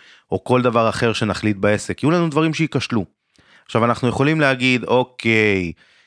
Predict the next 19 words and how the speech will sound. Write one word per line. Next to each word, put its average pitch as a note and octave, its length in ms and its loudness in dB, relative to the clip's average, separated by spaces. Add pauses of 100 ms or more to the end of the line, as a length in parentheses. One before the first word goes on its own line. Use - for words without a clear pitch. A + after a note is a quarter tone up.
(180)
אה, G2+ 220 0
נכשלנו", B2 560 0
ולהתחיל G#2 400 -4
להיות A2 140 -4
זהירים G#2 580 -4
וכאלה, A2 340 0
או G#2+ 60 0
להגיד, G#2+ 420 -2
"אוקיי, B2+ 380 -2
למדתי G#2 720 -4 (240)
מה A2 200 0
לא G#2 200 2
עובד, A#2+ 420 0 (680)
אני G2+ 260 -2
אקח A#2 320 -2
את G#2+ 80 -4
זה G#2 100 0
לתשומת G2+ 440 -2
ליבי, G2 340 0